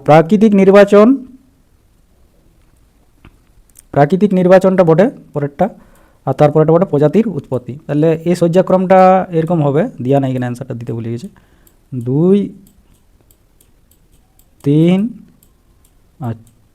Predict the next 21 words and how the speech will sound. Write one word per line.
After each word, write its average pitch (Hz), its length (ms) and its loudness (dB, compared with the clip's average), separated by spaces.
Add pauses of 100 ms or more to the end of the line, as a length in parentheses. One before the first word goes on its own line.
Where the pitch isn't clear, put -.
(320)
চার 151 320 2 (380)
আর 170 100 -6 (420)
পাঁচ 113 260 -10 (380)
এরকম 156 340 -4
হবে, 170 200 0
বা 135 280 0 (720)
এটা 143 220 -8
আরেকটা 135 300 -6
হতে 131 140 -8
পারে 120 240 -10 (240)
আমার 131 200 -14
যতদূর 120 340 -12
মনে 117 140 -8
হচ্ছে। 120 200 -12 (180)
অস্তিত্বের 143 380 -10
জন্য 143 140 -4
সংগ্রামটাই 139 460 -6
জীবন 123 240 -8
সংগ্রাম 123 340 -10
যদি 117 140 -8
ধরছেন 113 360 -14